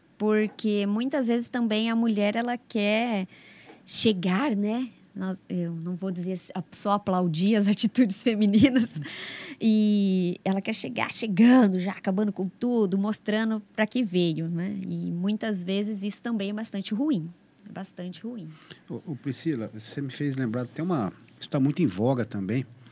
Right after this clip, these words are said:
Speaker 2: até uma pergunta um pouco delicada, é a, a, a cha-, a chamada síndrome da impostora, né?
Speaker 1: Sim.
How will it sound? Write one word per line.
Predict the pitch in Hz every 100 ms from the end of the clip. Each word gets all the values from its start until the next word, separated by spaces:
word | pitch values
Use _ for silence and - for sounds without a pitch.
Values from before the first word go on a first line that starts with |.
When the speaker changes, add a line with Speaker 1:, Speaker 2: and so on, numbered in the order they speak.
| - - -
Speaker 2:
até | - -
uma | 131 131
pergunta | 123 110 113 113
um |
pouco | - 107 117
delicada, | 110 101 - 131 98 - - - - - 110 110 -
é |
a, | 117 117 110 101 - - -
a, | 98 -
a | -
cha-, | - - - - -
a |
chamada | - - 117 120
síndrome | - - - 170 156 160 160 156 - - - -
da | 107 135
impostora, | 135 135 - - 113 92 - - - _ - - - - - - _ _
né? | 95 113 131
Speaker 1:
Sim. | 170 170 -